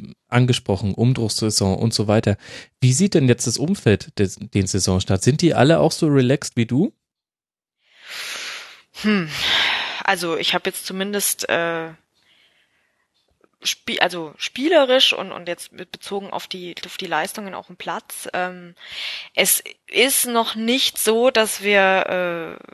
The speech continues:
Speaker 2: dass ich den Eindruck hab, wir, wir feiern, ähm, Schuster als den, den neuen Weinzierl und möchten einen Platz nach ihm benennen, aber also wirklich viel Unruhe empfinde ich jetzt auch nicht. Klar,
Speaker 1: Mhm.
Speaker 2: wenn du dann mal im Stadion stehst und während dem Spiel und dann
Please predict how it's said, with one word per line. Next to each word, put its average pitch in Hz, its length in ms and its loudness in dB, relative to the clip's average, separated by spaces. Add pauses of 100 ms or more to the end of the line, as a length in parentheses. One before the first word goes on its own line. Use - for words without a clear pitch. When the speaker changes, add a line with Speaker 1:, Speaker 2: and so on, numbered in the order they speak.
Speaker 2:
dass 180 140 -4
ich - 80 -6
den 185 140 -4
Eindruck 190 300 -2
hab, 175 160 -6
wir, 170 240 0
wir 170 160 -8
feiern, 170 600 -4
ähm, 156 500 -8 (680)
Schuster - 420 2
als - 180 0
den, 180 240 -6
den 180 180 -4
neuen 175 260 -2
Weinzierl 214 520 2
und 196 100 -4
möchten 190 280 -4
einen 170 100 -8
Platz - 240 -2
nach 240 120 -2
ihm 233 200 -6
benennen, 220 440 -2
aber 180 480 2 (1600)
also 151 400 -2
wirklich 196 380 0
viel 208 120 4
Unruhe 247 540 4
empfinde 220 400 0
ich - 80 2
jetzt - 220 0
auch 190 260 4
nicht. - 440 -12
Klar, 170 540 2
Speaker 1:
Mhm. 180 40 -6
Speaker 2:
wenn 165 140 -8
du 165 60 -12
dann 165 220 -6
mal 160 160 0
im 160 100 -6
Stadion 170 460 0
stehst 175 400 0
und 165 160 -10
während 170 220 -2
dem - 40 -14
Spiel 190 420 -2
und 165 100 -8
dann 156 240 -12